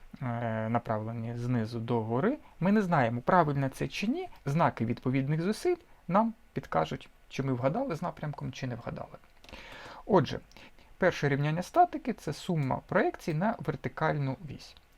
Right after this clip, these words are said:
Ось наша вертикальна вісь, нехай вона буде ось так направлена. На неї треба спроєктувати всі сили, які є на даній схемі. Тобто проєкція ре-, опорної реакції Р А,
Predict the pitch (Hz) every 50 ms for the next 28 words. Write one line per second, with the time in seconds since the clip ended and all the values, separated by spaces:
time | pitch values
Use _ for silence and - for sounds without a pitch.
0 | - - - - - - - - 233 254 247 - 185 156 143 - 139 131 135 135
1 | - - 175 - - 147 143 143 151 165 185 262 320 330 - - - - - -
2 | - - - - 156 127 - 131 127 123 117 117 117 113 110 110 113 113 127 135
3 | 143 - - 285 277 - - 226 - - 180 175 165 165 147 143 147 151 156 -
4 | - - - - - - - - - - - 165 180 208 285 311 247 - - -
5 | 196 214 208 180 175 170 165 - - - - - - - - 175 165 156 151 -
6 | - 151 160 196 240 - - - - - - - - 180 190 185 143 - - -
7 | - - - - - - - - - - 240 269 294 285 269 185 147 139 - -
8 | 185 170 127 135 151 170 - - - - - - 151 131 123 123 127 131 135 135
9 | 131 127 117 - - - - 113 - - - - _ - - - _ - - 139
10 | 127 - - - 120 120 - - - - - - _ - - _ _ - _ _
11 | - - 156 156 139 117 - - - - - - - - - - - - _ -
12 | - - - - - 143 135 - - - - - _ - - 143 - 139 123 117
13 | 113 113 117 110 - - - - - - - 123 - - - 190 214 226 240 240